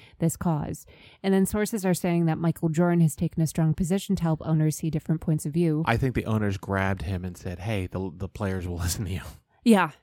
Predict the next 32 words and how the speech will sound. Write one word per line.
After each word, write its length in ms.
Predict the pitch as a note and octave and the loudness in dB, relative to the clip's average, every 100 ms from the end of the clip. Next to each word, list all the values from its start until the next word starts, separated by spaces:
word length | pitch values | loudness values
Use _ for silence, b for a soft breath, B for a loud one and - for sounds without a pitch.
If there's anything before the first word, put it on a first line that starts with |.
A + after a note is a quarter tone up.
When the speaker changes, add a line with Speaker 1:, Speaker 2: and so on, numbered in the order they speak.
| _ | _
Speaker 1:
it 160 | A3 - | 0 2
seems 240 | G#3+ G3+ | 2 2
to 100 | - | 2
be. 200 | F3+ F3+ - | 2 2 2
I 60 | |
mean, 220 | A3+ A#3 | 2 2
was 140 | A3 B3 | 0 0
he 100 | C4 | 0
always 260 | A#3 C4+ | 0 0
in 80 | C#4+ | -2
that 140 | C4+ - | -2 -2
position 520 | G3 G#3+ - C#4 C4 | 0 0 -2 -2 0
where 100 | G3 | 4
Speaker 2:
No, 220 | B2+ A2+ | 6 8
Speaker 1:
he's 100 | G2+ | 6
Speaker 2:
he's 140 | A#2+ C3+ | 4 4
just 200 | F#3 F3+ | 4 6
an 120 | - | 4
Speaker 1:
the 40 | |
Speaker 2:
owner 320 | A2+ B2 B2 A#2 | 4 2 2 -2
of 300 | A2+ A2 G#2+ | -2 -4 -2
the, 400 | G#2 G2+ G2 F#2+ | -2 -2 -4 -6
the 120 | G2 | -4
Bobcats. 420 | G#2+ A#2 - F2 | -2 -2 -6 -8
That's 140 | A2 F#2 | -8 -8
all. 180 | F2 _ _ | -10 _ _
Speaker 1:
Oh, 240 | D#4+ A#3 E3 _ | -4 -2 -4 _
Speaker 2:
He's 140 | C3+ B2+ | -10 -2
the 60 | |
Speaker 1:
all 60 | G#3+ | 0
Speaker 2:
min-, 100 | A#2+ - | 0 -2
Speaker 1:
right. 540 | - - - - - | -14 -20 -20 -20 -20